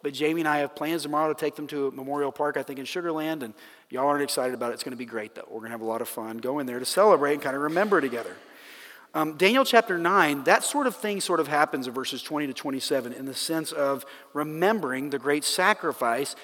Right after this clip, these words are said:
that one is going to make, who's going to sacrifice everything, that is going to yield something so beautiful and wonderful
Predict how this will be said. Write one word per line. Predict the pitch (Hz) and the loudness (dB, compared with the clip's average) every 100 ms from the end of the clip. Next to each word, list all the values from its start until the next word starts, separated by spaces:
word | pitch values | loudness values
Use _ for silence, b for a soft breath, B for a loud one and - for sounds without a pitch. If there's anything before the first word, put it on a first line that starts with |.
| B - | B -6
that | 147 127 | -6 -4
one | 170 214 | -2 -2
is | 214 | -2
going | 151 175 170 | -4 -2 -2
to | 160 | -4
make, | 156 214 151 147 B B | 0 2 2 0 B B
who's | 190 147 | -8 0
going | 190 240 | 0 2
to | 240 | 4
sacrifice | 240 226 214 220 214 226 | 4 4 4 4 4 4
everything, | 226 196 147 143 151 B - | 2 -2 -4 -4 -6 B 2
that | 165 | 2
is | |
going | 160 190 | 2 0
to | 175 | 0
yield | 147 170 208 226 | -8 0 4 4
something | - - 151 | 2 -2 -4
so | 147 170 | -2 -2
beautiful | 147 156 208 208 196 | -2 -2 -2 0 0
and | 170 151 139 | 0 -2 -2
wonderful | 165 180 170 147 135 | 0 0 -2 0 0